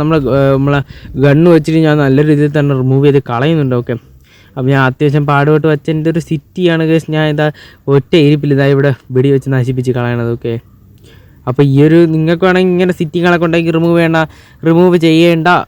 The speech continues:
ആ, ബിൽഡിങ്സുകളൊക്കെ ഇങ്ങനെ റിമൂവ് ചെയ്ത് എടുക്കാനായിട്ട് സാധിക്കും. ഓക്കെ, അപ്പോൾ ഇതും അത്യാവശ്യം നമ്മൾ ന്യൂ അപ്ഡേറ്റ് വന്ന അടിപൊളി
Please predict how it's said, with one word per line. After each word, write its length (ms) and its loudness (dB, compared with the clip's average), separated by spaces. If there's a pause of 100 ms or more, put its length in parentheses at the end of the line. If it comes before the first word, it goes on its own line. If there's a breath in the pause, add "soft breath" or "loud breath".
(140)
ആ, 20 -6 (240)
ബിൽഡിങ്സുകളൊക്കെ 720 -2
ഇങ്ങനെ 240 0
റിമൂവ് 240 2
ചെയ്ത് 180 4
എടുക്കാനായിട്ട് 460 0
സാധിക്കും. 340 -2
ഓക്കെ, 120 -6 (340 loud breath)
അപ്പോൾ 200 0
ഇതും 200 4
അത്യാവശ്യം 320 0
നമ്മൾ 140 2 (100)
ന്യൂ 160 4
അപ്ഡേറ്റ് 300 2
വന്ന 180 0
അടിപൊളി 280 2